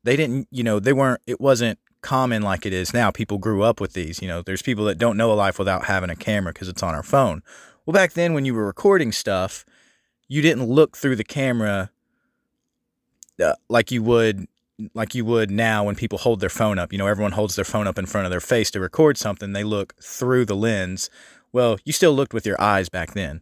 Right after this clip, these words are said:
okay? Especially if you were new to using cameras. You know, obviously, if you were some kind of professional, you wouldn't. But people, just your average person with a, with a camera, they would look with their eyes so the camera would be tilted downwards or to the side because they'd just be holding it in their hand.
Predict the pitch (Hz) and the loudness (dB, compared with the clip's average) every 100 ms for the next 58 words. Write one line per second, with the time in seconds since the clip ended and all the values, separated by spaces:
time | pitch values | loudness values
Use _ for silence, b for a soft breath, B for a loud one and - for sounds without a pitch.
0 | - 92 - 110 101 B B 120 120 143 | -10 -8 -4 -4 -4 B B -2 2 4
1 | 131 113 120 107 113 117 107 101 98 95 | 2 0 0 0 2 2 2 0 -2 -4
2 | - 107 95 92 - 95 101 98 - 107 | -4 -2 -2 -4 -4 0 0 -2 -4 -2
3 | 98 104 92 101 92 92 - 87 127 123 | -2 -2 -2 -2 -2 -2 -2 2 2 2
4 | 123 110 110 110 92 104 B B B - | 0 0 0 0 -2 -8 B B B -2
5 | 196 190 165 147 135 131 - 117 104 107 | 2 4 6 4 4 -4 -2 -2 2 2
6 | 113 113 - 113 104 107 101 98 92 98 | 2 -2 -2 -2 -2 -2 -2 -2 -4 -6
7 | 92 - 143 131 120 110 104 92 - b | -8 0 2 4 2 2 0 -4 -8 b
8 | b - 147 143 131 123 113 110 107 - | b 0 2 2 2 2 4 2 2 0
9 | 110 101 - 123 110 107 92 101 - 110 | -2 -4 -2 0 2 0 -2 -6 -4 -4
10 | - 90 92 101 98 92 95 92 95 - | -4 -6 0 2 2 0 -2 -2 -4 -4
11 | 104 95 - 98 92 92 95 101 92 101 | -4 -2 0 0 0 -2 -4 -4 -2 -2
12 | 101 - 95 - 104 98 92 85 76 107 | -2 -4 -2 0 0 0 -6 -6 -4 -2
13 | 87 | -2